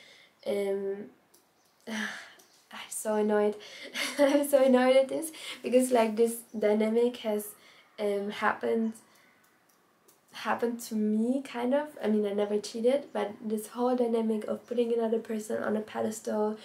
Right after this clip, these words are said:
and feeling so wow because the other person likes you, and oh my god. <laughs> It's, uh, I hate it to look, to look back on it. Um, but yeah, you can really see that there is a,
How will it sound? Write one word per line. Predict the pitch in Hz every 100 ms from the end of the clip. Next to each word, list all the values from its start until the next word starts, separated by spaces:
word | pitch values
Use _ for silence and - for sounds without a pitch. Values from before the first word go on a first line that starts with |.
| - - -
and | 208 208
feeling | 240 226 214 214
so | - 208 196 190 208
wow | 202 226 214 214 208 208 214 - -
because | 214 214 208
the | 220 214
other | 208
person | 202 208 - 208 208
likes | 214 214 -
you, | 220 220 220
and | - 202 -
oh | - 214
my | 208 208
god. | 208 208 202 - 220 - 226 -
<laughs> | 262 262 285 - _ _ - _ - 415 - 370 -
It's, | 226 - -
uh, | 233 214 208 -
I | 220
hate | 220 214
it | 214 214 -
to | -
look, | 208 208 - -
to | 214
look | 214 -
back | 208 214 226
on | 226
it. | 262 302 - - - - -
Um, | 220 220 214 214 214 208
but | 220 214
yeah, | 208
you | 196 214
can | 233 220
really | 226 226
see | 226 226 208
that | 208
there | 214 208
is | 208
a, | 214 202 202